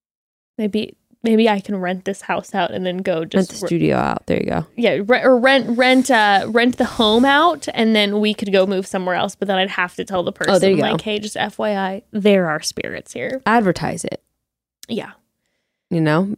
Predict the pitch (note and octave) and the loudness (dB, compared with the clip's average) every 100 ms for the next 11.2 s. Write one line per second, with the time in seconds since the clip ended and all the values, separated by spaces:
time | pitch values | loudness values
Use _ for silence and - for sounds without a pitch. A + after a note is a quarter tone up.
0 | - E3+ F3+ F3 E3+ E3 E3+ - C#3+ G#3 | -2 -2 0 0 0 -2 -2 0 2 4
1 | G#3 G3+ D#3 - D3+ D3 C#3 C#3+ B3+ A#3 | 4 4 2 2 2 4 2 2 0 0
2 | G3 - E3+ D3 - - - A#3+ G3+ F3+ | -4 -2 -4 -6 -10 -8 -2 0 0 0
3 | D#3 G3+ - _ _ _ _ - - A3+ | 2 0 -4 _ _ _ _ -12 -2 0
4 | A#3+ B3+ A3+ A3 A#3 A#3 G#3+ G#3+ - G3+ | 2 2 2 2 2 2 0 0 -2 -2
5 | G#3+ A3 G#3+ _ - A3+ G3+ G3 G#3 A#3 | 0 -2 -6 _ -12 -6 -6 -4 -4 -4
6 | B3+ - _ _ _ _ _ - G#3+ G#3 | -6 -10 _ _ _ _ _ -8 -4 -2
7 | G#3 - G#3+ G#3+ G#3 G3+ G3 G#3+ C4 C4+ | -2 -4 -6 -6 -6 -4 -4 -4 -6 -8
8 | _ _ _ F3+ E3+ E3 E3 A3+ G3+ A3 | _ _ _ -4 0 2 2 2 2 0
9 | A3 G3+ E3 D#3+ D3 D3 D3 D3+ - C#3+ | 2 2 4 2 2 2 2 0 0 2
10 | D3 D3+ D3+ - D#3+ D3 C#3 E3 D#3+ D#3 | 4 2 0 -4 -2 0 2 2 4 2
11 | D3+ D3 | 2 0